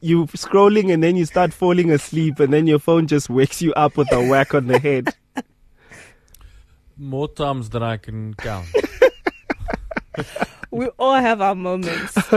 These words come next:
Speaker 1: <laughs> So here's a, here's a one, uh, an issue that's a bit more sensitive, right? Um, there is a trend on social media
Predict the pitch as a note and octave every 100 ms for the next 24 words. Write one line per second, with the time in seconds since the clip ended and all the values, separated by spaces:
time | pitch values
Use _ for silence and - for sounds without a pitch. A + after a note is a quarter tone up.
0 | G#3 - - - - F3+ E3+ E3 - G3
1 | G#3 F#3+ E3 A3+ G3+ D3 D3 C3+ B2+ B2
2 | A#2 B2 A#2+ C#3 - C#3+ B2+ - A2 A#2+
3 | A#2+ A2+ G#2 A2+ A2 G#2 - F#2+ G2 G2+
4 | A2 - _ _ _ _ B2 B2+ B2+ A#2+
5 | A#2 - _ - D3+ D#3 E3 D#3 D3 -
6 | F#3+ E3 B2+ - A2+ A2 A#2+ A2+ A#2 G2+
7 | F#2+ F2+ D#2+